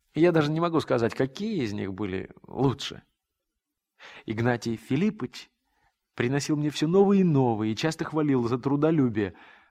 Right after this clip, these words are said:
а я не сознавался, что для меня в этом уже нет никакого труда, а одно сплошное удовольствие.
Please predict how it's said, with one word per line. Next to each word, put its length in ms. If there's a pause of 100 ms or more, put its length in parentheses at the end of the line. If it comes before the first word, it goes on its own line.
(360)
а 140
я 140
не 120
сознавался, 760
что 220
для 160
меня 280
в 60
этом 240
уже 160
нет 240
никакого 480
труда, 600 (500)
а 160
одно 340
сплошное 580
удовольствие. 720